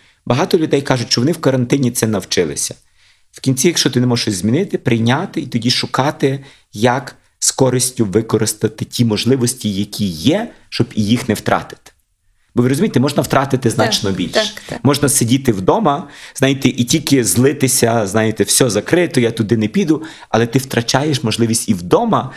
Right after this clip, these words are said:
Speaker 1: цей час використати добре. Карантин, знаєте, не має бути втраченим часом. Він просто має бути іншим часом, але теж наповненим цінностями. Знаєте, і це так було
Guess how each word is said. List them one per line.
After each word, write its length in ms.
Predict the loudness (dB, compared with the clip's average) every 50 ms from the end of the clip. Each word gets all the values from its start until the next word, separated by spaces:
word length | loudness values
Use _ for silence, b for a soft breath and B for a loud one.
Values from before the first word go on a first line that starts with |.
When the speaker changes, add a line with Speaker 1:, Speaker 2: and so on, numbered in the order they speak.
| B B
Speaker 1:
цей 160 | B -2 0 2
час 300 | 2 2 2 2 2 2
використати 680 | 0 0 2 0 0 0 0 -2 -4 -4 -4 -4 -4
добре. 340 | -2 -2 -2 -2 -4 -10 -20 B B B B B B
Карантин, 600 | B 0 2 2 2 0 2 2 2 2 2 -2 -4 B B B B B
знаєте, 260 | 0 0 0 2 0 2
не 120 | 2 2
має 380 | 2 2 2 0 2 2 2 2
бути 300 | 2 0 -2 0 0 -2
втраченим 680 | -2 0 0 0 2 2 0 0 0 0 0 -2 -2
часом. 440 | -2 0 0 0 0 0 -2 -2 -6 -14 _ _ _ _ -2
Він 140 | 0 0 0
просто 280 | 2 -2 -2 0 0
має 140 | 0 2 2
бути 220 | 2 0 2 0 0
іншим 540 | 0 0 0 0 2 2 2 0 0 0
часом, 400 | -2 -2 -4 -4 -4 -6 -6 -6 -2
але 120 | -2 0 0
теж 320 | 0 0 0 0 -2 B B B B B B
наповненим 680 | 0 0 0 2 2 0 2 2 0 0 2 2 0 0
цінностями. 680 | 0 0 0 2 2 2 2 0 0 -4 -6 -8 -6
Знаєте, 260 | -2 0 0 0 0 -2
і 20 |
це 140 | -2 -2 0
так 180 | 0 0 2
було 260 | 2 2 2 2 0